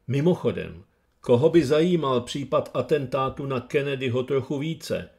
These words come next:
mohu mu doporučit velice zdařilý film Olivera Stonea J F K, nebo J F K, chcete-li,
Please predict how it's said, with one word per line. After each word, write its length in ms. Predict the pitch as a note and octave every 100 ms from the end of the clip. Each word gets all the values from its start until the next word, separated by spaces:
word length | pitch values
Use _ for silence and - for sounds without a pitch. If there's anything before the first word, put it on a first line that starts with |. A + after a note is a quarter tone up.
| _ _ _ _
mohu 400 | A#2 B2+ B2 D3+
mu 160 | F3+ F3
doporučit 760 | D3 - D3+ D3 C#3+ D#3 C3+
velice 600 | A2+ A2+ A#2+ D3 - F3
zdařilý 600 | B2+ A2+ A#2 - C3+ D3+ -
film 320 | - D3 D3
Olivera 520 | B2 B2+ B2+ C3+ D#3
Stonea 760 | - - C3+ A2+ G#2 G2+ A2 C3+ C3 G#2
J 280 | B2 A#2 C#3+
F 220 | E3 -
K, 120 | - A#2 F2+ E2 A2 _ _ _ _
nebo 480 | A2+ B2+ A#2 B2 C3
J 240 | C3+ C3 -
F 180 | B2
K, 400 | - D#3 C#3 F2 -
chcete-li, 600 | - - F#2+ F#2 D#2+